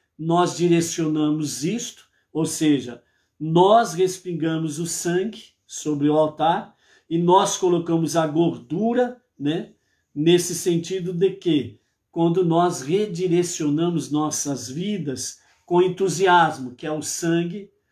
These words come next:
o amor ardente por Deus, e, e queimamos, né, as gorduras, né, e, e, aliás, colocamos sobre o altar a gordura, que significa o nosso prazer.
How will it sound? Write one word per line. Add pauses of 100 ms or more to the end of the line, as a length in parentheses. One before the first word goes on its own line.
(180)
o
amor
ardente
por
Deus, (480)
e, (380)
e
queimamos,
né,
as
gorduras,
né,
e,
e,
aliás,
colocamos
sobre
o
altar (300)
a
gordura,
que
significa
o
nosso
prazer.